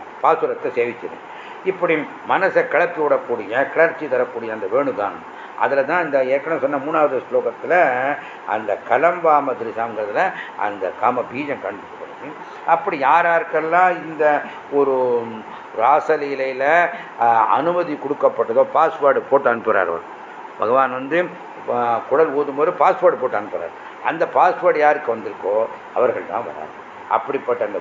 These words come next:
கோபிகைகள்லாம் கிருஷ்ணன்ட்ட தன்னுடைய மனசை பறி கொடுத்தார்கள். மனசை கவர்ந்த அந்த கண்ணன் இருக்கக்கூடிய இடத்துக்கு, ஆ, வேகமா வர்றாரு.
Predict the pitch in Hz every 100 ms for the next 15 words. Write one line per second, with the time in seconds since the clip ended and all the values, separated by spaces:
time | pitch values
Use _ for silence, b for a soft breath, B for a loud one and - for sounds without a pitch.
0 | 101 110 113 98 98 113 170 - - -
1 | 175 - 143 139 123 113 104 95 131 123
2 | - 95 98 95 - 76 - - - -
3 | - 127 160 - 151 - 127 156 165 156
4 | 123 104 - 127 165 180 - - 180 190
5 | 160 143 135 107 127 131 127 143 180 B
6 | - - 208 196 156 120 - - 95 95
7 | 101 117 120 135 143 107 92 82